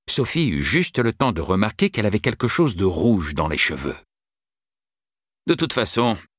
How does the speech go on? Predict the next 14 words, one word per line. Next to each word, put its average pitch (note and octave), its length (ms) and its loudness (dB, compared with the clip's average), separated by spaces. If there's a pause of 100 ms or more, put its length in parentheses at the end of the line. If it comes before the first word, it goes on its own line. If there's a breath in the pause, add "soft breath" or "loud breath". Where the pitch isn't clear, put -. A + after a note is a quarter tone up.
(140)
nous D3+ 120 -2
n'allons A#2+ 300 2
pas G#2+ 140 0
nous G2 120 2
laisser F#2 260 2
distraire E2 560 -2
par - 180 -4
ce F2 140 2
genre D2+ 360 -2
d'apparition. C2 720 -4 (920)
Bon, E3+ 280 0 (320)
alors D#3 320 0
continue. A#2+ 560 -2 (1500)
Kant F3 200 2